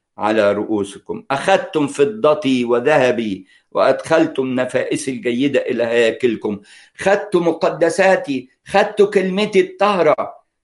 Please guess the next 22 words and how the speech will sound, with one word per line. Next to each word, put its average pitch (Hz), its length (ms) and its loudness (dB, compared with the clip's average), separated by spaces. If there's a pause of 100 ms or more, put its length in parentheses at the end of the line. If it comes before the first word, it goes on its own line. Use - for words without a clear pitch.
(240)
هنا 151 360 0
ال-، 147 220 -4
ال-، 139 260 -2
ال-، 131 260 -4
الفضة 139 520 -2
هي 170 220 4
كلمة 175 440 -2
الله، 160 540 0 (760)
والذهب 170 480 0
هي 170 140 2
النقاوة 165 680 2
وال-، 143 300 0
وال-، 127 300 -4
وال-، 131 280 -4
وال-، 117 260 -4
والقداسة. 147 640 0
خدتوهم 214 880 -2 (1080)
و-، 131 60 -4
و-، 143 500 -4
و-، 143 160 -4
واستعبدتوا 151 760 0
شعبي 185 580 -4